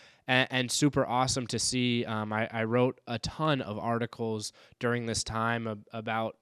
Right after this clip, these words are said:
you know, a spew of different artists. I interviewed artists as well. Um, I tried to post on social media. I, I was not a pro at social media at the time. I still don't think I am now.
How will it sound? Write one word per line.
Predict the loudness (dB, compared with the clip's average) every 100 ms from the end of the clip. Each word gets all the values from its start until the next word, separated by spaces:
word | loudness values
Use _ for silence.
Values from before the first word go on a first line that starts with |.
| _
you | -6
know, | -4 -2
a |
spew | -2 -4 -6 -4 0 2
of | 2 -2
different | -8 -10 -12
artists. | -12 -12 -10 -10
I | -10
interviewed | -8 -6 -6 -6 -6
artists | -4 -4 -4 -4
as | -6
well. | 2 6 8 6 0 -16 -20 _
Um, | 0 0 0 -6 -18 -20 -12
I | -4
tried | 2 4 4
to |
post | 0 0 0
on | 0 0
social | 0 -2 -2
media. | -2 2 4
I, | 4 4 0
I | -4 -4 2
was | 2
not | 6 6 6
a |
pro | 4 4 4
at | 2
social | 0 0 -2
media | 0 0 0
at | 0
the |
time. | -2 0 0 0
I | -2 -6
still | -8 -4 0 2
don't | 0 -2
think | -6 -2
I | 0 2
am | 2 2
now. | 4 4 2